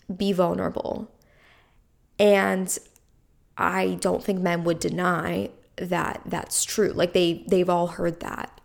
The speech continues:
This is something, like, our culture preaches to so many people, um, to so many men. When I feel like by them hearing that from such an early age, they are being taught or coerced to believe that, like,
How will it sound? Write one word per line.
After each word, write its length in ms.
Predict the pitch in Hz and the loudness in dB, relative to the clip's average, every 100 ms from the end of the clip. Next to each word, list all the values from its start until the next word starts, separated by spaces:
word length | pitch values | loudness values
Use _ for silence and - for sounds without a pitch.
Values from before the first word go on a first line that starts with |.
| - | -4
This 180 | 190 - | -2 0
is 80 | |
something, 300 | - 180 180 | -2 -2 -2
like, 160 | 175 170 | -2 -2
our 80 | 175 | -6
culture 420 | - 190 180 175 | -2 -2 0 -2
preaches 640 | - 180 175 - 67 - - - - | -2 -4 -2 -2 0 -2 -6 -14 -8
to 100 | - | 0
so 160 | 196 185 | 2 2
many 160 | 175 170 | 0 -2
people, 500 | 202 196 - - - - - - - - | -4 -2 -2 -4 -8 -20 -20 -20 -16 -4
um, 340 | 190 180 175 - | 0 0 -2 -2
to 140 | 208 | 0
so 140 | 202 | 2
many 160 | 180 175 | 0 0
men. 400 | 175 175 180 196 - - - - _ _ _ _ _ _ - | 0 -2 -4 -8 -12 -20 -20 -20 _ _ _ _ _ _ 2
When 640 | 208 208 202 202 196 - - _ _ _ _ _ _ _ _ _ _ _ _ _ - - - | 6 8 8 6 2 0 -8 _ _ _ _ _ _ _ _ _ _ _ _ _ -10 -8 2
I 140 | 220 | 2
feel 220 | 214 220 | 6 8
like 260 | 226 226 190 | 8 6 4
by 380 | 208 185 185 180 | 2 4 4 4
them 300 | 180 185 208 | 4 4 2
hearing 280 | 190 180 190 | 2 2 2
that 140 | - | 2
from 180 | 196 185 | 0 0
such 220 | 196 190 | 0 0
an 80 | 185 | 0
early 320 | 180 180 - | 0 0 0
age, 320 | 170 180 185 | -2 -2 -4
they 260 | 180 185 180 | 0 2 4
are 120 | 180 | 2
being 300 | 180 175 170 | 2 -2 -2
taught 520 | - - 202 180 - - | -4 0 2 2 0 -6
or 60 | |
coerced 640 | - - 185 185 180 - | -6 -2 2 4 2 0
to 40 | 190 | 0
believe 340 | 180 185 180 | 0 0 -2
that, 120 | - | -2
like, 240 | 185 - | -2 -2